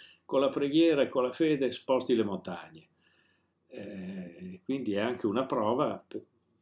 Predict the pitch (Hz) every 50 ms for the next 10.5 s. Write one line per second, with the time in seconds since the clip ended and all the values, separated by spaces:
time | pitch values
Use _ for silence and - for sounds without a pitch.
0 | _ _ _ _ _ _ _ - 90 - - 147 190 160 104 90 87 87 92 104
1 | 107 - 113 101 95 - - 113 104 98 90 - 110 95 - 95 - - 113 107
2 | 104 92 - 92 92 92 101 117 220 90 - - - _ - - - - _ _
3 | _ _ _ - 190 165 117 - 98 101 98 - 107 92 92 151 156 165 139 113
4 | 98 95 - 123 127 120 - - 98 90 - _ _ _ _ _ _ _ _ _
5 | - - - - 107 - 101 98 104 110 110 - 101 92 - - 101 104 113 120
6 | 113 - - 101 92 - - 113 107 101 113 107 107 107 113 120 120 104 - 107
7 | 98 113 117 117 123 135 131 - 120 101 92 101 104 - 110 98 98 104 113 107
8 | 113 104 98 92 - 104 98 - - 101 90 110 113 117 113 117 131 151 147 107
9 | 87 82 82 - 95 90 85 - _ - 92 92 - - 90 - 95 92 117 156
10 | 123 90 - - - - - - - - _